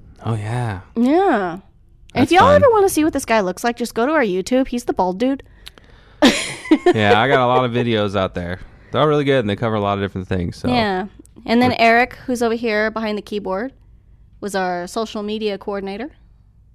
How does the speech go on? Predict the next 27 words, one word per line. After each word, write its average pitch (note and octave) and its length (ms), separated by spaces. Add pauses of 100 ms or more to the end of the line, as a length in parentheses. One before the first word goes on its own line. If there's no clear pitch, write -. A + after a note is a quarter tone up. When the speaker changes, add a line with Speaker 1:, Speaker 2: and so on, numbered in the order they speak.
(140)
Speaker 2:
And, G3+ 300
uh, F#3+ 260 (680)
Speaker 1:
Among G#2 140
Speaker 2:
he F#2+ 40
does F#2+ 160
Speaker 1:
other G2 100
Speaker 2:
things. G2+ 180
Speaker 1:
things. G#2+ 260 (640)
Speaker 2:
Yeah, F#3 180
lots G#3 260
of B3+ 80
things. - 420 (140)
Speaker 1:
Lots - 80
Speaker 2:
Crazy C#4+ 220
Speaker 1:
of G3 60
Speaker 2:
stuff. - 280
Speaker 1:
things. - 80 (580)
Speaker 2:
Including B3 420
making A#3+ 240
me A#3 120
laugh A#3+ 300
when F3+ 120
I'm F3 80
not F#3+ 140
supposed - 320
to. D3+ 140 (1000)
Speaker 1:
<laughs> C#3+ 320